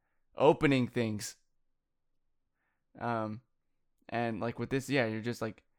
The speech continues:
buying an image, like a J peg, um,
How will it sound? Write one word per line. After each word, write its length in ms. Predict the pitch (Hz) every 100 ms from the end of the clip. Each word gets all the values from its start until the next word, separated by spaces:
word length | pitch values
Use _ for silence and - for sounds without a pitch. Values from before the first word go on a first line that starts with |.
| _ _ _ -
buying 380 | 107 110 123 127
an 100 | 117
image, 500 | 123 120 113 98 - _ _ _ _ _ _ _ _ _
like 360 | - 107 - - -
a 100 | 117
J 280 | - 120 123
peg, 380 | 123 107 107 - _ _ _ _ _ _ _ -
um, 440 | 117 110 107 101